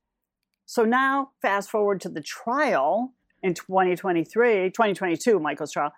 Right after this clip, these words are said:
and, um, that judge is like, "Look, it's already been determined by two judges in a different county, but in the state of Indiana. I'm not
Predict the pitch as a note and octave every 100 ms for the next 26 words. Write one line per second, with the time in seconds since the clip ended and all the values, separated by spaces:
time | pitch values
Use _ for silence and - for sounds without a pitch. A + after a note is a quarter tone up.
0 | _ - _ - G3+ F#3 F#3 F#3 F3+ F3
1 | E3+ F3 _ _ _ _ _ - F#3 G#3+
2 | B3 G#3+ F#3 F#3+ G#3 F3 - - G#3+ -
3 | - B3 D4+ A3 D#3 G3 B3 F3+ D#3+ F3+
4 | E3+ G#3+ A#3+ F3+ D#3+ D#3 - - A3+ -
5 | F#3+ G3 D3 - - - _ _ _ _
6 | - G3 F3 G#3+ A3 - G3+ F#3 F#3+ G3+
7 | _ - F#3 F#3+ - G#3 G3+ F#3+ A3 G3+
8 | F#3 F3+ E3+ G3+ A3 E3+ - _ - A#3+
9 | C4+ D4+